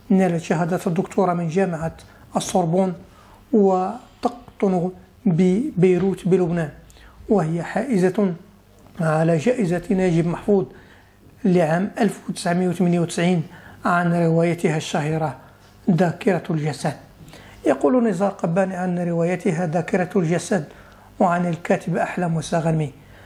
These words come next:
"روايتها دوختني، وأنا نادرا ما أدوخ أمام رواية من الروايات، وسبب الدوخة أن النص الذي قرأته يشبهني إلى درجة التطابق،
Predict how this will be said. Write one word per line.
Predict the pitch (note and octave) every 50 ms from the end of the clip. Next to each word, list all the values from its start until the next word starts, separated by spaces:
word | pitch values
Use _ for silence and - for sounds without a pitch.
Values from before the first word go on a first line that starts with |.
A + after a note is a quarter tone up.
| - - - F#3+
"روايتها | F#3+ F3 E3 E3 E3 F3 F#3 - - A#3 E3+ E3 F#3 E3 E3+ - - - _ - - -
دوختني، | F3 D#3 F#3 F3 E3+ F3 F3+ E3 - - F#3 F3 - - F3 D#3 - - - - - _ -
وأنا | B3 A#3+ G#3+ F3+ E3+ E3 D#3+
نادرا | D#3+ F3 G3 G3 E3+ G3 F#3 F#3 F3+
ما | E3+ E3+ F3 G#3 C#4 B3+
أدوخ | F#3+ E3+ A3 G#3 G#3 - - - D4+
أمام | C4+ G3 F#3 G3 G3 F#3 F3+
رواية | F#3 F#3 F#3 F3 E3+ G3+ A#3 A#3+ A#3 G#3+ G#3+ - G#3+
من | F#3+ F#3 F3+ F3+
الروايات، | F3+ E3 F3 E3+ E3+ F3 F3 F3+ E3+ D3 - - - - - - - - - - - -
وسبب | - - - - - G3 F#3+ F3+ E3+ F3
الدوخة | D#3+ D3 D3+ G3+ G#3 F#3+ - - - F3 D3+ - - _ _ _ _ _ -
أن | A3+ F#3+ F3 E3+
النص | E3+ E3 D#3+ F3+ F#3+ - -
الذي | A3 G3 F#3+ F#3+ E3+ F#3+
قرأته | F#3 - G#3 G3 G#3+ - - - - G#3+ F3 F3+ G3 F#3 - - - - _ _ _ -
يشبهني | A3+ G#3 - - - - G3 E3 D#3 G3+ F3+ D#3+ F#3 F#3 E3+ E3 D#3+ - - - _ _ _ _ -
إلى | G#3 F3+ F3+ E3+ D#3 D3 -
درجة | G#3 F#3+ F3 F#3 F3 F3+ -
التطابق، | G#3 - - F#3 F3+ - F#3+ E3+ D#3+ E3+ D#3+